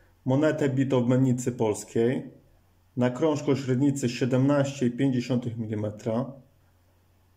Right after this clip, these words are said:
Masie dwa i trzynaście setnych grama. Z rantem gładkim.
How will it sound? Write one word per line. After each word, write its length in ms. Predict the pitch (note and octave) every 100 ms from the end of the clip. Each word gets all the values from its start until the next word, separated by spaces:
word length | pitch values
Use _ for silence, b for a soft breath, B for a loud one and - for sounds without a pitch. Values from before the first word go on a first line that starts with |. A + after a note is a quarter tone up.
| -
Masie 520 | B2 D3 D#3+ - F#3+
dwa 440 | G#2 G#2 C#3 D#3 -
i 120 | B2
trzynaście 680 | - - B2+ D3 C#3+ - B2+
setnych 400 | B2 C3 B2+ A#2
grama. 600 | A2+ A2 A2 B2 C#3+ - - _ _ _ _ _ _
Z 140 | A2+ G#2+
rantem 480 | C3+ D3+ D3 D3+ C3+
gładkim. 600 | A2+ - - - C#3+